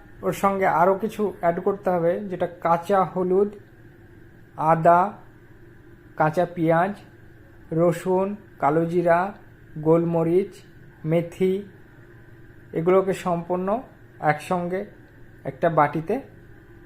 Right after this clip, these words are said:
ঢেলে নিচ্ছি আমি, যেহেতু এটা মিক্সচার গ্রাইন্ডার বাটি। আর আপনারা সেই পিস গ্রাইন্ডারকে ছোট ছোট করে কেটে নেবেন,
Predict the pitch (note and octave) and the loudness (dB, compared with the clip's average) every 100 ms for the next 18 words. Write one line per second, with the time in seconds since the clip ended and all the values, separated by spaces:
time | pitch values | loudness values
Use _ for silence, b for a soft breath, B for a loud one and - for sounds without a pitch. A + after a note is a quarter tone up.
0 | D3+ D#3+ F#3 F3 C#3+ - C3+ B2+ C#3+ E3+ | -4 0 2 0 -2 -4 -4 -2 -2 -2
1 | E3+ F3+ E3+ D#3+ F3 D#3+ E3 D#3+ D#3+ D#3 | -2 -2 -4 -4 -4 -2 0 0 0 0
2 | C#3 F3 G#3+ B B B B - A2 A#2 | 0 -2 -10 B B B B -12 -4 0
3 | B2 B2+ B2+ - - - - - - E3 | 0 0 -4 -12 -20 -20 -20 -20 -10 -8
4 | E3+ F#3 G3+ G3 - - E3+ - F3 E3 | 0 4 6 4 2 -12 -18 -4 -4 -4
5 | - - - G#3+ G3 G#3 G#3+ A3 B3 B3 | -14 -20 -6 -4 0 2 2 2 -2 -2
6 | G3+ - G3 G3 G3 G3 G3 G3 F#3 F#3+ | -6 -6 -4 0 -2 -2 -2 -2 -2 -2